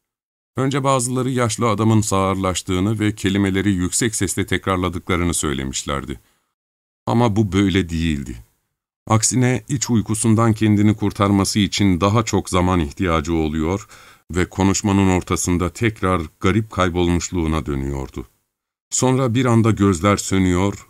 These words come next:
telaşla kesiyor ve diğerlerinin sürprizini görmeden tökezlemeye devam ediyordu.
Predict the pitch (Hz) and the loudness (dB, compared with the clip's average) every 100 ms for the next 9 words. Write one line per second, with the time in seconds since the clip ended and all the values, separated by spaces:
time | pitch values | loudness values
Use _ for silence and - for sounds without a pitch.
0 | _ - 117 117 110 101 - 113 - 92 | _ -4 0 0 -2 -4 -2 -4 -2 0
1 | 92 90 78 92 73 95 110 101 92 90 | 0 -2 -2 -2 0 0 0 2 0 2
2 | 95 92 - 95 - 98 82 92 80 98 | 2 2 0 -4 -2 -2 2 0 2 2
3 | 80 80 82 90 87 - _ - 104 - | 2 0 0 0 -2 -10 _ -8 -6 -2
4 | 95 73 85 85 85 78 76 80 69 67 | -2 0 0 2 0 -2 -2 -2 -2 -4
5 | - 65 62 57 62 | -6 -8 -8 -12 -14